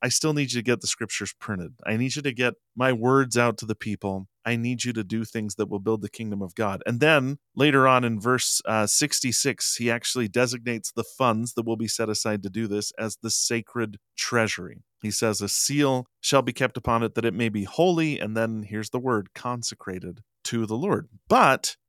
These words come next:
there's an interesting thing that you can find here as well. If you go to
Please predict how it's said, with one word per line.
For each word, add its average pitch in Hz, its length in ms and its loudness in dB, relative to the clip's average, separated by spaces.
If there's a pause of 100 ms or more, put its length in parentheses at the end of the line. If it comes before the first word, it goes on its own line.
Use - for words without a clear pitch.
(100)
there's 143 180 4
an 143 160 0
interesting 147 640 -2
thing 127 280 -6
that 117 100 -2
you 113 140 -4
can 117 180 -6
find 107 340 -4
here 104 320 -4
as 104 220 -6
well. 135 320 -2 (120)
If 104 180 -10
you 117 80 -6
go 117 260 2
to 117 400 -2